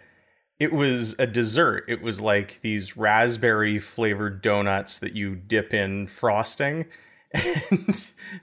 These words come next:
the guy who wrote the article, uh, said, "I want to be clear here. Denny's has named a menu item after a character who has shit on his face." <laughs>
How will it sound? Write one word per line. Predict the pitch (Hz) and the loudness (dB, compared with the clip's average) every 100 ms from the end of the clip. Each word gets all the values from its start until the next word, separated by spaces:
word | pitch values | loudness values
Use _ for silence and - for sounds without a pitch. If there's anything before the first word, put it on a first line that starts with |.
| - - | -16 -10
the | 160 151 | -4 2
guy | 156 156 | 4 6
who | 175 | 6
wrote | 143 123 | 4 2
the | 120 | 4
article, | 120 120 113 107 - - - - | 2 2 0 -2 -6 -18 -20 -4
uh, | 117 104 101 101 98 - | 2 6 6 4 0 -2
said, | - 117 104 104 - _ 113 | 2 4 2 0 -12 _ 0
"I | 143 | 2
want | 185 180 | 4 4
to | 180 | 2
be | 147 143 | 0 -2
clear | - 139 131 127 | -4 0 4 4
here. | 120 104 98 - - _ - 113 | 2 -2 -4 -8 -12 _ -16 -4
Denny's | 123 123 165 190 208 196 - - - | 2 2 2 2 2 0 -4 -12 -2
has | 139 117 | 0 2
named | 117 131 131 | 2 2 2
a | |
menu | 117 110 123 131 120 | 2 2 4 2 2
item | 123 147 156 160 - - - | 2 2 0 -4 -10 -8 0
after | 110 - 135 120 | 0 0 2 2
a | 117 | 2
character | - 113 120 - 156 151 | 2 2 2 0 -4 -2
who | 113 | 0
has | 101 101 | 2 2
shit | - 120 | 2 0
on | 98 95 | 0 -4
his | - - | -6 -6
face." | - - 147 - - - - _ _ _ _ _ _ - | -6 -6 -2 0 0 -2 -10 _ _ _ _ _ _ -16
<laughs> | - - - 113 123 | -12 -8 -6 -6 -10